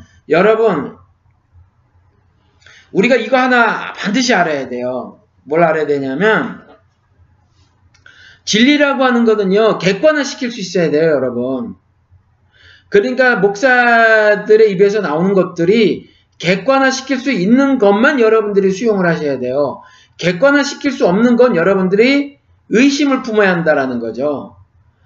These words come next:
그거는 진리가 아닐 가능성이 구십구점구구구구구 퍼센트예요.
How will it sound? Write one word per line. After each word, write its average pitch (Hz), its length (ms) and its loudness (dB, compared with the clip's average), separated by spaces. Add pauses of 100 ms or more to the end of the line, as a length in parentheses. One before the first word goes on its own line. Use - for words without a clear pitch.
(160)
그거는 285 580 0
진리가 269 1000 0
아닐 240 420 2
가능성이 214 540 0
구십구점구구구구구 202 1800 -2
퍼센트예요. 147 920 -2